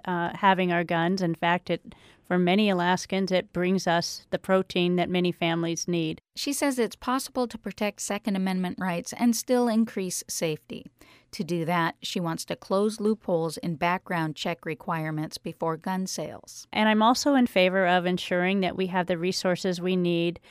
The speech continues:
Speaker 1: to, um, follow the laws that are on the books.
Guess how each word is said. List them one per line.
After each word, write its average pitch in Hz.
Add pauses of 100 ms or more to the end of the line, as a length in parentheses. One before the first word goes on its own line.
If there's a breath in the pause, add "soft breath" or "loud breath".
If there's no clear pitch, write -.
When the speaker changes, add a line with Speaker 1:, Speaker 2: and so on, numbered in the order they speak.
(280 soft breath)
Speaker 1:
to, 180
um, 175
follow 196
the 180
laws 175
that 185
are 180
on 180
the 175
books. -